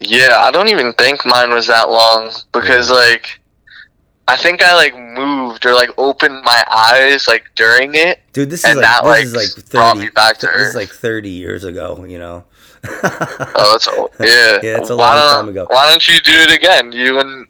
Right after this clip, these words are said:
Speaker 1: ever wanna, like,
Speaker 2: You know
Speaker 1: really see what's on the other side?
Speaker 2: Yeah, dude, listen, man, I, I'm not really into hard drugs, but, uh, you know, if I was somewhere and there was, like, people doing stuff, I would, I would, I would definitely, in the right situation, I would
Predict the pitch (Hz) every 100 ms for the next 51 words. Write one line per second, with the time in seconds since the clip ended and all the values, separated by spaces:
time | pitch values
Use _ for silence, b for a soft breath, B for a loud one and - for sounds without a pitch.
0 | - 135 135 131 127 131 131 123 120 -
1 | - 202 220 214 131 131 135 131 - 127
2 | 131 - 127 120 120 120 - 120 123 127
3 | 135 117 123 117 117 - 143 139 135 135
4 | 107 107 139 170 196 165 156 147 131 127
5 | 120 98 104 107 101 101 98 95 95 -
6 | 92 87 85 80 87 98 92 - - -
7 | - 139 147 143 139 143 135 135 127 127
8 | 113 107 98 92 95 85 _ b b -
9 | 123 113 113 120 120 - 117 113 110 98
10 | 104 101 - - 104 107 110 _ - 117
11 | 113 123 120 - 120 113 - 101 98 98
12 | 101 - 107 101 98 92 - 95 95 b
13 | b b b b 101 101 101 92